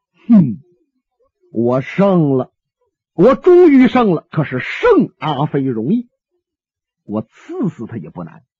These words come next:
要想让他心里边佩服我，却势比登天。他这剑还逼着阿飞，他问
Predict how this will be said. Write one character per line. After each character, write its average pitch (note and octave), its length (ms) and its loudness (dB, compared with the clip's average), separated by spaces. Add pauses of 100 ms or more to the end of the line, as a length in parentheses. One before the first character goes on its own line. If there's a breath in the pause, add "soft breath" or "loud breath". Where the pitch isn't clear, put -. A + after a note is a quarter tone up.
(420 loud breath)
要 A#3 240 0
想 E3 180 -4
让 F#3+ 140 -4
他 D3+ 60 -2
心 E4+ 520 0
里 C3 160 -4
边 D#3 220 -4
佩 G4+ 460 2
服 - 440 -14
我， - 160 -20 (960 soft breath)
却 - 260 -4
势 D3 540 0
比 F#2+ 200 -8
登 G#2 360 -6
天。 F#2+ 320 -12 (680)
他 - 160 -4
这 F4+ 100 2
剑 G#4+ 280 -2
还 A3+ 360 -2
逼 A3+ 400 -2
着 G#3 120 -2
阿 E3 320 -8
飞， C#3 260 -6 (180)
他 - 120 -4
问 D#4+ 240 2